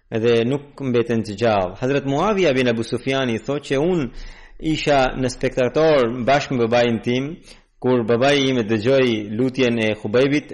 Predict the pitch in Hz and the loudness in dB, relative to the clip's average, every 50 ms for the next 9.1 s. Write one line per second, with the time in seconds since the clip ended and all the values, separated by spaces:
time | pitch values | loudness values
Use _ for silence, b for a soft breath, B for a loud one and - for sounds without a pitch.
0 | - - - 123 123 120 123 123 127 131 131 127 123 123 - 127 120 117 120 120 | -12 -6 -2 -2 0 2 2 2 2 2 2 0 -4 -6 -6 -4 -2 -2 -2 -2
1 | 117 117 - - _ _ _ - - 123 120 117 117 110 - 117 107 - 135 131 | -4 -6 -10 -16 _ _ _ -10 -4 -2 0 0 0 0 0 -2 0 2 0 0
2 | 127 - - - 113 113 113 110 110 - - 135 127 120 110 - 113 110 110 B | 0 -2 -4 -2 -2 -2 -2 -4 -6 -6 -4 -4 -4 -4 -2 0 0 0 0 B
3 | B B B B B B B B - 113 113 110 110 113 - - - - 147 139 | B B B B B B B B -4 -2 0 0 0 -2 -4 -4 0 2 2 2
4 | 117 101 - - - - b b b b b b b b b b _ _ _ - | 2 0 -6 -12 -20 -20 b b b b b b b b b b _ _ _ -20
5 | _ - 131 147 165 214 202 190 156 131 120 117 113 113 120 131 151 170 - - | _ -4 -2 0 2 2 4 4 4 4 4 4 4 2 2 0 0 -4 -6 -10
6 | - _ _ _ - 123 123 117 117 123 120 120 123 135 151 160 147 - - - | -16 _ _ _ -4 -2 -2 2 2 2 2 2 0 -2 -4 -8 -12 -12 -4 -2
7 | 131 120 120 117 117 123 127 - - _ _ - 143 135 - - 147 139 151 156 | 0 2 2 2 0 -2 -4 -8 -16 _ _ -8 -8 -8 -4 -2 0 0 0 -2
8 | 151 - 170 160 143 131 123 120 117 117 113 110 - 117 110 - 113 107 107 110 | -2 -4 -4 -2 -2 -2 -2 0 0 -2 -2 -4 -6 -12 -10 -6 -4 -2 0 0
9 | 117 135 | -2 -4